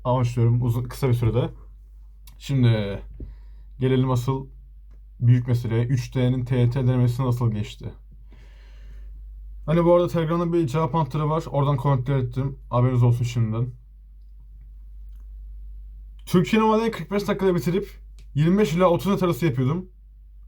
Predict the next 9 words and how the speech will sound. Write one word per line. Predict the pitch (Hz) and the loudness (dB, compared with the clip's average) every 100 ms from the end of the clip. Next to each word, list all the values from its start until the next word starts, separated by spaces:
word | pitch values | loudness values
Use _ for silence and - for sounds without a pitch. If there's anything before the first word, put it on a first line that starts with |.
| - - - - | -20 -20 -14 -4
Üç, | 120 - | -2 0
dört, | 127 | 0
beşte | 127 120 - 123 | 0 0 0 0
Özde | 123 120 127 | 2 4 4
birde. | 127 123 156 - | 2 2 -2 -4
Özde | 120 120 123 | -2 2 2
bir'in | 120 | 2
Türkçesini | 123 135 120 123 | -2 -2 -2 0
çözmedim. | 127 117 113 143 | 2 2 0 -4